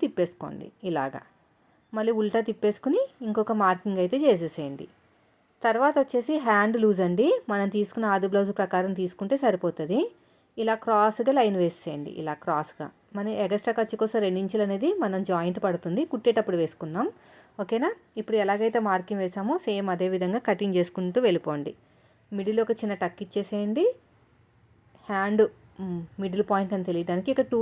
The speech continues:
లేయర్స్ని సపరేట్గా తీసేసుకుందాం. ఇప్పుడు ఫ్రంట్ పార్ట్ లోత్ అనేది కూడా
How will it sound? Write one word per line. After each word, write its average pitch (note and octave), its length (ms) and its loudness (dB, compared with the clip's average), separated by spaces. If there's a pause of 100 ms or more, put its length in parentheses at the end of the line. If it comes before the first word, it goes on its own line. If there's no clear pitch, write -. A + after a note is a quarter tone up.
లేయర్స్ని G#3+ 460 6
సపరేట్గా G3 480 0
తీసేసుకుందాం. F3 580 -2 (640)
ఇప్పుడు B3+ 240 -2
ఫ్రంట్ A3 300 0
పార్ట్ A#3 240 2
లోత్ G3+ 200 0
అనేది G3+ 240 0
కూడా A#3+ 100 2